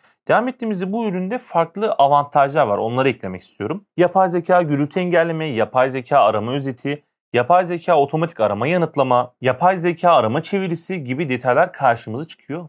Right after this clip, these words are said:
bu arama kısmında. Özellikle arama çevirmesi detayı önemli bir hale geldi. Çünkü günümüz koşullarında hani yurt dışı ile çok fazla iletişimdeyiz. Yani WhatsApp üzerinden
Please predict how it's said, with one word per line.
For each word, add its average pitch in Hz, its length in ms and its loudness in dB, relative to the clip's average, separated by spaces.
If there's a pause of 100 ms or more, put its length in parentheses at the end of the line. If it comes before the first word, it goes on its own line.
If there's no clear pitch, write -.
bu 143 320 -6
arama 113 380 -2
kısmında. 90 680 -12
Özellikle 123 420 0
arama 127 240 0
çevirmesi 123 380 -6
detayı 120 240 -8
önemli 120 440 -4
bir 180 40 -2
hale 170 300 2
geldi. 160 420 0
Çünkü 131 320 -10
günümüz 123 340 -6
koşullarında 117 680 -6
hani 120 300 -8
yurt 127 260 -6
dışı 127 220 -6
ile 120 160 -4
çok 120 180 -8
fazla 120 220 0
iletişimdeyiz. 120 760 -8
Yani 95 240 -6 (260)
WhatsApp 107 360 -2
üzerinden 110 600 -4